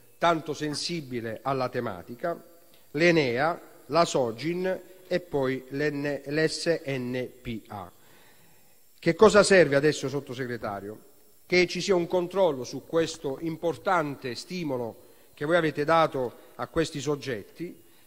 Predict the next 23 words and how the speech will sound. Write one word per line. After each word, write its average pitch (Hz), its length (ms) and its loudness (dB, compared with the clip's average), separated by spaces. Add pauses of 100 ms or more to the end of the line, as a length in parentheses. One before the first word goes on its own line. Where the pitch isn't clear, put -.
(200)
perché 170 680 -2
possano 180 480 0
adempiere 147 640 -2
con 156 220 -2
urgenza 156 600 -2
che 151 120 -6
voi 170 160 -2
giustamente 151 880 -4 (360)
avete 160 340 -4
rilevato 151 920 -4
a 170 140 -6
fare 147 280 -6
queste 135 300 -8
verifiche. 110 720 -14
E 151 100 -6
laddove 165 840 0 (560)
ciò 202 180 6
non 156 180 4
dovesse 160 440 0
succedere, 151 1080 -2
serve 185 400 -2
una 165 180 -2
spinta 143 720 0